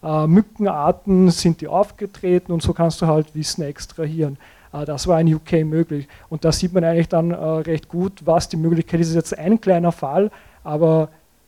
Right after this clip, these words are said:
die Plattformen machen das jetzt schon seit acht, zehn Jahren, äh, sehr, sehr gut. Das ist das, warum wir ständig gute Sachen empfohlen bekommen auf Amazon und auf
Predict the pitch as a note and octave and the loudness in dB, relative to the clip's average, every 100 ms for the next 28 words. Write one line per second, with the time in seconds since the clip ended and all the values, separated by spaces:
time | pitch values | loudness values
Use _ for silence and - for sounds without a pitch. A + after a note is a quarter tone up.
0 | _ _ _ - - D#3 - - G3+ E3+ | _ _ _ -12 -6 -6 -8 -6 -6 -4
1 | D#3 - E3+ D3+ D#3 D3+ - D3+ D3+ C#3 | -10 -12 -12 -8 -8 -8 -6 -4 -4 -4
2 | - C3+ C3 C3 - _ _ - D#3 F3+ | -10 -14 -12 -14 -20 _ _ -2 2 2
3 | D#3 C3 D#3+ A3+ B3+ F#3 D#3+ D#3 E3 - | 2 -2 -2 -2 -2 0 2 2 -2 -2
4 | D#3 D3+ D#3 F3 B3 - E3+ F3 - E3 | 0 0 -2 -4 -4 -4 -4 -4 -2 0
5 | E3+ D#3 E3+ E3 - D#3 E3 - D3+ E3 | 0 0 0 0 -2 -4 -6 -8 -12 -8
6 | - D#3 - G#3 - F#3+ F#3+ F3+ G3 F3 | -6 -6 -6 -6 -6 -6 -4 -4 -4 -4
7 | E3+ - D#3 F#3+ G3 G3 G3 E3+ D3+ | -4 -8 -6 -4 -4 -4 -4 -6 -6